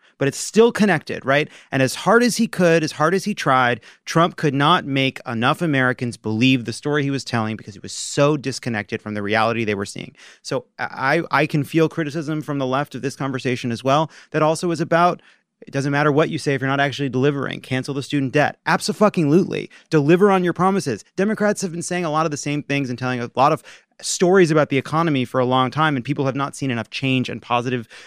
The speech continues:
uh, uh, uh, outcomes from those policy promises f-, over a very long time. How many Democrats have said for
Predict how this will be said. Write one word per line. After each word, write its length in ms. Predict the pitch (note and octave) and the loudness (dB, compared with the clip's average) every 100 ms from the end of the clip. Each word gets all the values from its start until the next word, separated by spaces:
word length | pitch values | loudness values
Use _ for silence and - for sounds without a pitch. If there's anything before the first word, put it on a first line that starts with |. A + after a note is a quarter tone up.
| - | -8
uh, 40 | C3 | 0
uh, 400 | B2+ - A#2+ - | 0 2 0 0
uh, 180 | B2+ A2 | -2 -2
outcomes 460 | - E3 - C#3 A#2+ | 0 0 0 -2 0
from 180 | C#3 C3+ | 0 2
those 160 | B2 | 2
policy 460 | - - C#3+ D3+ C3 | -2 -2 0 0 -4
promises 520 | - A#2 A2+ - A#2+ | -4 -4 -4 -6 -8
f-, 60 | - - | -10 -4
over 260 | E3 E3 | 0 2
a 60 | E3 | 2
very 240 | D3+ G3 | 4 4
long 240 | F#3+ F#3+ F3+ | 4 2 0
time. 360 | D#3+ G3+ C#3+ | 0 0 0
How 120 | A2+ | -2
many 160 | F3+ G3 | -2 -2
Democrats 460 | E3 F3+ - C3+ B2 | -2 -4 -2 -2 -2
have 100 | A#2 | -4
said 220 | C#3 B2+ - - _ | -4 -4 -10 -20 _
for 260 | - C3+ | -4 -2